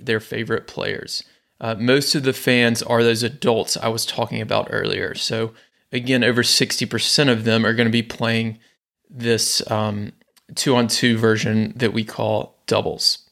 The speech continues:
So, um, what happened during one of these big tournaments last week, it wasn't a Grand Slam, it was a little smaller than that. What happened during one of these tournaments last week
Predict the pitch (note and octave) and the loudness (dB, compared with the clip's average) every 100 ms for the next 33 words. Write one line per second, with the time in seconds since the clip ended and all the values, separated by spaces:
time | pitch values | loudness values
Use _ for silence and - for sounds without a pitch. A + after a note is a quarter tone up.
0 | _ - B2+ A#2+ A2+ - _ _ _ _ | _ -4 0 2 0 -4 _ _ _ _
1 | _ _ - A#2 A2+ G#2+ - _ _ _ | _ _ -4 -2 0 -2 -6 _ _ _
2 | _ _ _ _ _ _ _ _ _ _ | _ _ _ _ _ _ _ _ _ _
3 | _ _ _ - C3+ C#3 D#3+ F#3 F#3+ E3+ | _ _ _ -2 0 0 2 0 2 -2
4 | C3 - - - C3 C3 B2 A#2+ B2 B2 | -4 -8 -10 0 4 4 4 2 2 2
5 | A#2+ A#2 - - B2+ A#2+ - B2+ A#2+ A2+ | 2 0 -2 0 0 0 -4 0 2 2
6 | G#2+ B2 A2 A2 - A#2 A2+ G#2 C3+ C#3 | 2 0 0 -2 -4 -4 0 0 2 0
7 | A#2 B2 A#2 A2+ - A#2+ A2+ A#2 A#2 A2+ | 0 2 2 2 2 2 4 2 0 0
8 | B2 C3 - B2+ B2 A#2+ A#2 A2+ A2+ - | 2 2 2 4 4 2 -2 -2 -4 -6
9 | _ _ _ _ _ - - - B2 B2+ | _ _ _ _ _ -20 -12 -6 -2 0
10 | C3 C#3+ A#2+ A#2+ A#2 A#2 A#2 - A#2+ A2+ | 2 2 4 4 4 4 2 0 0 2
11 | A2+ - A#2+ - D3+ C3+ - | 2 0 0 -2 -2 -4 -4